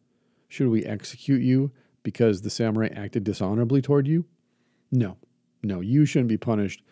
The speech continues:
for the bad behavior of the samurai, of the warrior. And again, he's just a foot soldier, but nonetheless,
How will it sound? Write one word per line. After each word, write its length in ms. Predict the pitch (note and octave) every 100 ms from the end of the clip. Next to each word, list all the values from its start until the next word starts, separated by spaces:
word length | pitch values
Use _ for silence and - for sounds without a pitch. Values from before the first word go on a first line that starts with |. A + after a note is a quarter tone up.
| _ _
for 580 | _ A#2 G#2 G#2 G2 F#2 _ _ _ _
the 600 | G#2+ G2+ G2 F#2+ F#2+ F2+ -
bad 280 | A#2+ A2 G#2+
behavior 540 | G2+ G2+ F#2+ F#2+ G2+ - _ _ _ _ _ _ _ _ _ _
of 260 | A2+ G#2 F#2+
the 80 | F#2+
samurai, 380 | G#2 F2+ E2+ B2 _ _
of 140 | - F#2
the 80 |
warrior. 380 | F#2 F2+ D#2 C#2 _ _ _ _ _ _ _ _ _ _ _ _
And 160 | - D3
again, 240 | C3+ B2
he's 140 | A#2+ B2
just 200 | D3 B2+
a 60 |
foot 200 | - B2
soldier, 360 | - A#2+ A2+ A#2
but 140 | A2
nonetheless, 580 | B2 A#2 A#2+ C3 F#2+